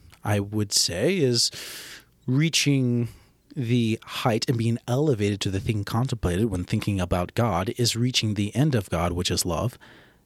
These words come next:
And yeah, so learning and contemplation should be an act that grows in love, the person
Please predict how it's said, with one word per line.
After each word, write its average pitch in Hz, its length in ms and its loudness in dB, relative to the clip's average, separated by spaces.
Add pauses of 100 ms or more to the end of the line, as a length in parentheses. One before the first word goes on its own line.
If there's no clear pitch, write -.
(200)
And 98 520 0 (400)
yeah, 139 260 -4
so 107 380 0 (580)
learning 131 560 2 (140)
and 113 180 0
contemplation 135 920 0
should 113 360 0
be 117 240 2
an 113 120 -2 (120)
act 127 280 0
that 120 300 0
grows 139 540 2
in 117 160 2
love, 92 520 -2 (100)
the 110 100 0
person 92 580 -2